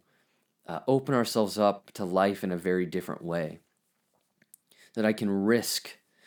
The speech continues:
that I can let my whole self come forward, that I can invite others to do the same, even if they'll walk away, even if they reject, even if they don't go there, even if they <laughs> say, you know, like,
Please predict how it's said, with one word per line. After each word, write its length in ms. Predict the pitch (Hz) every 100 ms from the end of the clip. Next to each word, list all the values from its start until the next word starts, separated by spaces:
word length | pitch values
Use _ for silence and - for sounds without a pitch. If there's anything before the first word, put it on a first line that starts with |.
| - -
that 80 |
I 40 | 120
can 240 | 120 110
let 200 | 110 113
my 140 | 107 95
whole 340 | - 110 107
self 500 | - - 110 101 -
come 200 | - 92
forward, 560 | - 104 101 85 80 - _ _ _ _ _ _ _ -
that 100 | 120
I 40 |
can 200 | 113 110
invite 400 | 101 95 104 107
others 680 | - 98 104 90 78 - - -
to 100 | -
do 140 | 101
the 80 | 90
same, 380 | - 104 98 95
even 240 | 98 98
if 120 | 92
they'll 140 | - 92
walk 260 | 87 90
away, 200 | 87 90
even 220 | 71 98 101
if 100 | 95
they 120 | 87
reject, 480 | 85 76 90 85 -
even 180 | 107 107
if 120 | 98
they 100 | 90
don't 220 | 85 82
go 200 | - 87
there, 280 | 82 82 - _ _ _ _ _ _ -
even 220 | 117 120
if 120 | 117
they 140 | - 92
<laughs> 20 |
say, 500 | - - 135 131 - _ _ - - - -
you 140 | 113
know, 300 | 98 92 95
like, 320 | 107 95 90